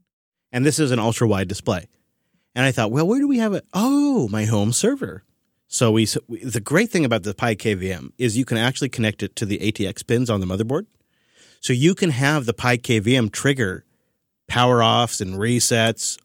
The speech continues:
Oh, it's so much better than the I P M I stuff that the vendors put in there. It's so much better. So I'm really happy with that.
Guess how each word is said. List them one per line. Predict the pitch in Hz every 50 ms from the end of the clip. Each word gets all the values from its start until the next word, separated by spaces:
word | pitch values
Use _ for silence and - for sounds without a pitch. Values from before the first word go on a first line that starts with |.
| _
Oh, | 160 156 160 151 139 120 98 92 - _ _ _ _ _ _ _ _ _ _ _ _ _ _
it's | 226 233 - -
so | - 233 214
much | 226 220 160 - -
better | 131 123 135 143
than | 135 120
the | 110 110
I | 110 120
P | 123 - 131
M | 117 101
I | 101 104 117
stuff | 120 - - 151 143 156 160 - -
that | - 113 104 101 -
the | - 107 92
vendors | 90 101 107 120 127 127 -
put | - 139
in | 131 139 147
there. | 151 165 170
It's | - - - -
so | - 117 110 113
much | 95 90 - -
better. | - - 73 71 - -
So | - - 110 95 -
I'm | - 123 117
really | 107 147 190 196 151
happy | 131 147 151 - 143
with | 117 104 - -
that. | 107 95 - -